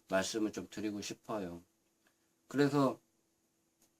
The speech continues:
지나, 그때로 이제 지나고 오면은 그때 참 참기를 잘했다. 이제 그런 생각을 하고 있고. 그리고 이제 그때 당시에 그,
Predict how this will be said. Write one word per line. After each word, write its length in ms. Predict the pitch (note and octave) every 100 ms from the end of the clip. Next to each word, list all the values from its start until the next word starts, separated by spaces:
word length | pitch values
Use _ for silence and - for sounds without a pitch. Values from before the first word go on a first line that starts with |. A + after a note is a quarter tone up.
| _ - - _ - - -
지나, 440 | - D3 E3 D#3+ C3+
그때로 600 | D3+ D3+ D3+ D3 D3 C#3+
이제 180 | C3 A#2
지나고 420 | - B2 B2+ A2
오면은 340 | G#2+ A2 A#2 A2
그때 320 | A#2 A#2 A2
참 440 | - A2 G2+ F#2+ -
참기를 500 | - E3+ - C3 A#2
잘했다. 640 | - F#2 G2+ - F2+ F2 - -
이제 140 | F#2+ F#2+
그런 320 | - A2+ A2
생각을 360 | G#2 A2 - G#3
하고 200 | D3 C3
있고. 380 | - A#2+ A2+ - - _ _ _ _
그리고 320 | - E3+ F3+
이제 160 | F3 D#3
그때 500 | - D3+ F3 E3+ D#3+
당시에 720 | C#3+ B2+ B2+ C3 D3+ F#3 E3+ - _ _ - _ _ _
그, 800 | - C#3 C3+ B2+ B2 B2 B2 A2+